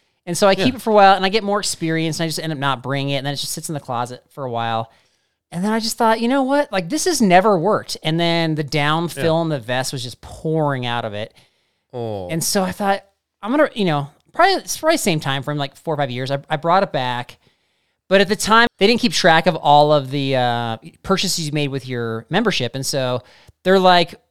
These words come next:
Speaker 1: they're like, "We know you bought it here
Speaker 2: Oh, that's huge.
Speaker 1: because we sold this item, but we're gonna give you the lowest price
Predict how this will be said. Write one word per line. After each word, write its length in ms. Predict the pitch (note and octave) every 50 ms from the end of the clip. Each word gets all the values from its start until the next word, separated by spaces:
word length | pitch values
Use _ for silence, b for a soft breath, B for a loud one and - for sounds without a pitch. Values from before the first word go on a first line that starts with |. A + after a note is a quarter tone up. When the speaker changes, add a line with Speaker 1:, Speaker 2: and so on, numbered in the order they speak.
| _ _ _ _ _
Speaker 1:
they're 120 | D3+ F3+ F3
like, 200 | F3 E3 - -
"We 100 | F3 F3
know 220 | E3 E3 E3+ F3+
you 180 | F#3+ G#3 A3 G#3
bought 280 | E3+ E3+ D#3 D#3 D#3+
it 80 | E3 D#3+
here 580 | D#3 - D#3+ D3+ C3+ C3 B2+ B2+ B2 B2 B2 A#2+
Speaker 2:
Oh, 380 | G#2+ G#2 G#2 G#2+ G#2+ G#2+ G#2 G#2
that's 140 | G#2 - -
huge. 380 | B2 A#2+ A2+ G#2 G2 - -
Speaker 1:
because 260 | - D3+ - D#3+ C3 C#3+
we 60 | C#3+
sold 220 | - - F3 D3
this 100 | D3 -
item, 380 | D#3 D3+ D3 B2 A2+ G#2+ A2+ - _ _ _ _
but 120 | D3 D3 F#3
we're 320 | D#3+ C#3+ D#3 E3+ F3 F3
gonna 180 | F3 G3 G3 G3
give 220 | E3+ C#3+ E3 E3+ D3+
you 180 | D#3+ D#3+ E3
the 160 | C#3+ D3+ D3 C3
lowest 640 | B2 B2 C3+ C#3 C3+ C3+ C#3 C#3 B2+ - - -
price 680 | - - - C#3 B2 A#2+ A#2 A#2 A2+ - - - -